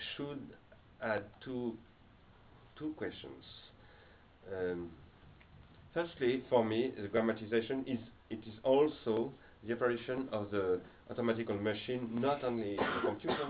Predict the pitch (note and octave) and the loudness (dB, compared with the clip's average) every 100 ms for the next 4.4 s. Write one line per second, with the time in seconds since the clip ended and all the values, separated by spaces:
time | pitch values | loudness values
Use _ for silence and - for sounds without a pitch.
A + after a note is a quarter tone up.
0 | A#3 - - A2 G#2+ G#2+ G#2+ G#2 A#2+ A2+ | -4 -8 -4 -4 -2 -2 -2 -2 -2 -2
1 | G2+ G2+ A2 G2 - C3 - F2+ D#2+ D#2+ | -4 -6 -6 -8 -6 -8 -6 -8 -8 -12
2 | - - - - - F2+ F2+ F2 E2+ - | -20 -20 -20 -20 -10 -6 -4 -6 -10 -14
3 | - G2+ F#2 G2 F2 F#2 F2+ - G#2+ G2+ | -8 -6 -4 -2 -2 -4 -6 -6 -4 -6
4 | - F#2 D#2+ | -10 -8 -8